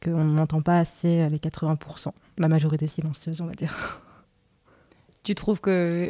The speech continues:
Speaker 2: en général, dans les médias, on a plutôt la parole qui porte sur, euh, ce qui est un peu dramatique, euh, ou trop, euh, le handicap fauteuil roulant ou, ou le handicap sévère, par exemple ?
Speaker 1: Oui,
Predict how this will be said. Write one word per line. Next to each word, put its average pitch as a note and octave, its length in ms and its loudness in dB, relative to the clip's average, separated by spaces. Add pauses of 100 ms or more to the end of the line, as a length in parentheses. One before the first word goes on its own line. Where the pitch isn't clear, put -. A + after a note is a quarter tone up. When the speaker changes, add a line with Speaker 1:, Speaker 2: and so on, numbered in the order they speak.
Speaker 2:
en F3 100 0
général, F3 320 2
dans E3+ 100 2
les E3+ 120 2
médias, E3 340 2
on E3+ 140 2
a D#3 80 0
plutôt - 260 -4
la D#3+ 120 0
parole E3+ 360 0
qui - 180 -8
porte E3 420 -2
sur, E3+ 340 -4
euh, D3+ 220 -2
ce - 80 -10
qui - 100 -8
est E3 60 2
un D#3 100 2
peu E3 100 -4
dramatique, D#3+ 640 -2
euh, D#3+ 320 -2
ou D#3+ 340 -4 (480)
trop, F3 360 0
euh, D#3+ 580 -2
le F#3 140 2
handicap E3 560 0
fauteuil E3 300 0
roulant E3+ 380 4
ou, D#3+ 300 2
ou F3 100 0
le E3 80 2
handicap D#3+ 480 -2
sévère, F3+ 440 0 (140)
par F3+ 120 -4
exemple ? F#3+ 340 -4 (760)
Speaker 1:
Oui, G3+ 240 10